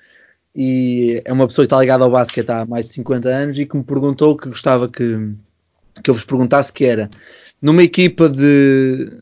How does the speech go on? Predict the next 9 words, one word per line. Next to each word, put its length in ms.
pré-competição, 880
ou 400
sub-dezoito, 680
uma 140
equipa 260
sub-dezasseis 340
já 120
muito 180
competitiva, 560